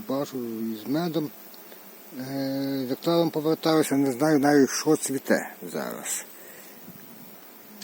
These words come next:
Ну, а на що зараз по роботі відібрав матки, підселив.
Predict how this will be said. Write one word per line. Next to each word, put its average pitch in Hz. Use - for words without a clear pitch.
Ну, 160
а 175
на 180
що 131
зараз 135
по 127
роботі 127
відібрав 117
матки, 160
підселив. 135